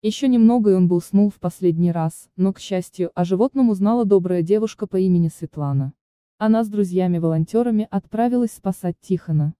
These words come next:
Пса удалось выманить из сугроба, и это случилось как раз вовремя. Животное отправили сначала к ветеринару, а потом на передержку.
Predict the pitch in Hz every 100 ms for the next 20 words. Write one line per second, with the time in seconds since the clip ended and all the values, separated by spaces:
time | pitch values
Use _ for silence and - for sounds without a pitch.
0 | _ _ - 277 302 226 208 208 190 196
1 | 190 180 180 - 180 196 190 160 147 _
2 | _ 175 185 196 185 185 - 226 214 -
3 | 208 196 190 180 202 185 147 135 151 _
4 | _ 180 190 202 330 285 254 220 208 240
5 | 277 277 262 233 214 247 254 247 214 -
6 | 196 185 170 165 156 _ - 190 185 202
7 | 233 208 196 202 175 165 - - 147